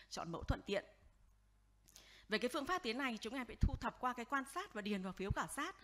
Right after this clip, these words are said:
Và cái tỷ lệ thực hành đúng bằng cái số, ờ, cơ hội thực hành đúng trên tổng số cơ hội quan sát. Cái nhóm điều tra gồm có năm nhân viên của khoa hồi sức tích cực chống độc được huấn luyện kỹ về theo dõi các cái biện pháp phòng ngừa, ờ, viêm phổi liên quan đến thở máy,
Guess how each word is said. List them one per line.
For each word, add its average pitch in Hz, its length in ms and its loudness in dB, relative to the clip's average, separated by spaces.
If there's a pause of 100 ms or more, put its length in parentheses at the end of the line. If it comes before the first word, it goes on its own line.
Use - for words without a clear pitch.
(300)
Và 190 200 0
cái 208 100 -8
tỷ 233 140 -2
lệ 170 140 -2
thực 190 100 -6
hành 180 160 -4
đúng 233 260 0
bằng 226 200 0
cái 220 80 -4
số, 240 560 -2
ờ, 233 320 -8
cơ 262 100 4
hội 240 320 2
thực 185 120 -8
hành 180 220 -4
đúng 196 180 -4
trên - 160 -6
tổng 214 180 -8
số 185 140 -10
cơ 269 100 -4
hội - 80 -4
quan 226 120 -4
sát. 320 260 -6 (500)
Cái 240 100 2
nhóm 220 240 0
điều 247 180 0
tra 220 260 -4
gồm 196 240 -4
có 180 60 -2
năm 240 200 0
nhân 247 160 2
viên 226 260 0
của - 100 -6 (100)
khoa 226 120 2
hồi 196 100 0
sức - 140 -8
tích 277 100 -14
cực 202 100 -6
chống 190 120 -6
độc 226 180 0
được 170 60 -6
huấn 170 200 -2
luyện 247 140 -6
kỹ 320 240 -6
về 175 120 -8
theo 202 180 -6
dõi - 240 -4
các - 100 -12
cái 277 160 -10
biện - 160 -10
pháp 269 160 -10
phòng 170 200 -8
ngừa, 170 220 -4 (400)
ờ, 165 220 -4
viêm 208 120 -4
phổi 196 160 -4
liên 170 100 -6
quan 196 160 -4
đến 196 60 -8
thở 226 140 -6
máy, 160 280 -4